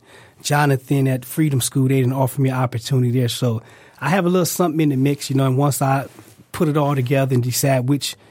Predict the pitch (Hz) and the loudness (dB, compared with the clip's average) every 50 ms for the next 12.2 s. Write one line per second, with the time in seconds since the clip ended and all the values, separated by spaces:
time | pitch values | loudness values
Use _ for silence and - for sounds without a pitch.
0 | _ _ _ - 139 120 113 127 113 117 147 143 120 - - - - 151 131 - | _ _ _ -4 -2 0 0 0 0 0 0 0 -2 -2 -4 -2 -4 -4 -2 -2
1 | 127 123 135 135 123 - 127 110 - - 147 139 131 135 135 131 131 131 120 110 | -2 0 0 0 0 -2 -4 -4 -2 -2 -2 0 0 2 2 2 0 0 0 -2
2 | 123 120 123 139 139 143 131 127 - - 147 131 - - 120 113 135 143 139 131 | -2 -2 0 0 0 0 -2 -2 -2 -2 -2 -2 -2 -4 -4 -2 0 0 0 0
3 | 127 123 117 113 117 - - - - - - - 120 110 135 139 135 127 123 120 | 0 -2 -2 -4 -6 -10 -14 -20 -20 -16 -10 -6 -2 0 0 2 2 2 2 0
4 | 120 - - 143 143 135 - - 131 120 131 131 123 117 - 127 127 135 143 135 | 0 -2 0 -2 -2 -2 -2 -2 -2 0 2 2 0 0 -2 -2 0 2 2 2
5 | 123 113 120 120 - 120 113 147 139 135 - - - - - _ _ _ _ _ | 0 -2 -2 0 0 0 2 2 0 0 -2 -6 -10 -14 -20 _ _ _ _ _
6 | - - 123 117 - - 175 170 151 123 127 123 123 123 127 127 127 120 120 113 | -6 -4 -4 -2 -2 0 0 0 0 0 0 0 2 2 2 2 2 2 0 0
7 | 127 151 151 143 131 120 131 - 156 160 147 135 123 - 151 143 139 139 135 123 | 0 0 2 2 0 -2 -2 -2 0 0 0 0 -2 -2 0 0 2 2 0 -2
8 | - 117 113 113 - - 156 165 151 131 120 117 110 113 - - - - - - | -4 -6 -6 -4 -2 0 0 0 0 0 0 -2 -2 -4 -6 -12 -20 -20 -20 -20
9 | - _ _ - - 143 131 127 160 143 - - 139 147 131 123 - - 147 143 | -20 _ _ -6 -2 0 0 2 0 0 0 0 0 0 0 -2 -4 -2 -2 -2
10 | 123 - - 123 143 139 131 123 117 117 127 131 131 123 117 120 139 131 113 - | -2 -2 -4 -2 -2 0 0 0 -2 0 0 0 2 0 0 0 0 -2 -2 -2
11 | 131 127 123 117 110 117 117 113 110 107 104 110 120 110 104 - - - 117 104 | -2 0 0 0 0 0 0 -2 -2 -4 -4 -4 -4 -4 -4 -6 -8 -8 -8 -8
12 | 101 101 - | -8 -10 -12